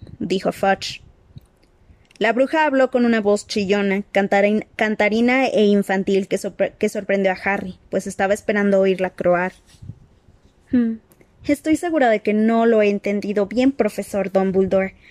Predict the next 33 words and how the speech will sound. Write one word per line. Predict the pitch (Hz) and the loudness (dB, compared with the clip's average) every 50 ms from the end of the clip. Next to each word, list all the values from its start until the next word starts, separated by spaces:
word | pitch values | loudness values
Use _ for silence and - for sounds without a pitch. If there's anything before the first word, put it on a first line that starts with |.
| - - - - - | -20 -20 -20 -16 -8
afirmó | - 196 202 - 220 208 214 220 214 | -6 -6 -4 -2 0 0 2 2 2
con | - 226 220 | 2 2 2
una | 220 214 214 214 | 2 2 0 0
sonrisa | - 240 208 196 196 202 208 - 208 | -2 -2 -2 -2 -2 -2 -2 -4 -8
tonta | - - 202 202 196 - 220 - | -4 -2 -2 -2 0 -2 -4 -4
que | - 220 | -2 -2
hizo | 220 220 220 - 254 | -2 -2 -2 -2 -2
aún | 247 240 233 | -2 0 0
más | 233 226 226 - - | 0 0 0 -2 -4
frío | - 214 220 233 233 240 | -6 -4 0 0 0 0
sus | - 233 226 | 0 -4 -2
redondos | 208 220 208 190 202 196 196 180 185 185 - 196 | 0 0 2 2 2 0 2 0 0 -2 0 0
ojos. | 196 190 - - 220 - - - - _ _ - | 0 0 0 -4 -14 -16 -16 -20 -20 _ _ -4
<laughs> | - - - _ _ - - - - - - - - - | -4 -4 -4 _ _ -20 -20 -18 -14 -12 -12 -12 -10 -4
"Qué | - 349 | 0 2
necia | 330 285 247 - - 226 202 196 | 2 2 2 0 -2 -2 -2 -2
soy. | - - - - 202 202 196 196 202 - - - - - - _ _ - | -4 -6 -2 0 2 2 2 2 -2 -6 -12 -18 -18 -18 -20 _ _ -2
Pero | - 294 302 302 | 2 2 2 4
por | - 320 320 | 2 2 2
un | 339 339 349 | 4 2 4
brevísimo | 403 403 427 403 370 381 - - 392 359 320 | 4 2 2 4 2 0 0 0 -2 2 4
instante | 285 269 269 - - - 269 285 294 - - 233 | 4 4 4 2 -2 -4 -2 -2 -2 0 0 0
me | 226 226 226 | 2 2 2
ha | 226 226 - | 2 2 2
parecido | 247 233 226 226 - - 233 226 226 - | 0 0 0 -2 -2 -2 -2 -2 -2 2
que | - 240 | 2 2
insinuaba | 220 220 220 208 - 214 220 220 214 214 214 214 | 2 2 0 -2 -4 -6 -6 -4 -2 2 2 2
usted | 208 220 - - - - 240 233 | 2 2 0 -4 -4 -4 -4 -4
que | - - - | -4 -4 -4
el | 240 233 | -2 0
Ministerio | 240 240 240 233 226 - - - 269 269 277 294 | 2 2 0 0 -2 -4 -2 0 0 2 2 2
de | 294 311 | 4 4
Magia | 294 294 277 254 247 - - 247 262 | 4 6 4 2 0 0 -2 -2 -2